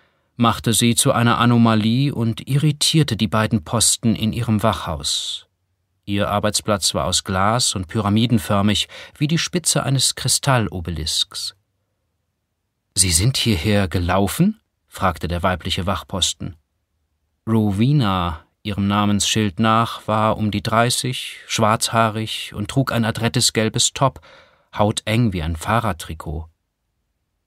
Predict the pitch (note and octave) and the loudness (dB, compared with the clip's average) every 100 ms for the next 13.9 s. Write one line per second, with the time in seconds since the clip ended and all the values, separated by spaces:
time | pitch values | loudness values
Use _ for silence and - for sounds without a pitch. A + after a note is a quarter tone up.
0 | _ B2+ D#3 C#3 D#3 D3+ C#3+ D#3+ - D3 | _ 2 2 4 2 0 0 -2 0 0
1 | - B2+ - B2+ A#2+ B2+ B2+ A2+ C#3+ D3+ | 2 0 2 4 4 4 2 0 0 -2
2 | D3+ B2+ - A2+ A2+ G#2 - G#2+ G2 E2+ | -2 -4 -2 -2 0 -2 0 2 2 -2
3 | - F2+ F2+ - F2 - E2+ E2+ F2 F2 | -4 -2 -2 -4 -6 -4 -6 -4 -6 -6
4 | E2+ - _ _ _ _ _ _ _ _ | -8 -14 _ _ _ _ _ _ _ _
5 | _ _ _ - - C3+ C#3 D3+ E3 D#3 | _ _ _ -20 -2 2 6 6 6 6
6 | D3+ A2+ C3+ B2+ A#2 B2 D#3 E3 C3+ B2+ | 4 2 4 6 6 6 4 2 0 -2
7 | C3+ - C3 C3 A#2 B2+ A2 A#2+ - D3 | -2 -2 -2 0 0 0 0 -2 0 2
8 | C3+ D3+ C3+ B2+ - A#2+ - - A2 A2+ | 2 2 2 2 2 0 -4 -4 0 2
9 | A#2 - - A2 A2 - - A#2+ B2 C3 | 2 0 -2 0 -2 -4 0 2 2 0
10 | - C#3+ B2+ F2+ D#2+ C#2+ E2 _ _ _ | -2 2 2 0 -4 -8 -14 _ _ _
11 | _ _ _ _ _ _ _ _ _ - | _ _ _ _ _ _ _ _ _ -2
12 | A#2 G#2 G2 F2+ G#2 F3 A3+ _ _ _ | 2 2 2 0 -2 -2 -4 _ _ _
13 | _ F#2 E2 F#2+ F2+ F#2 F2+ F#2 | _ -4 -4 -4 -4 -2 -2 -2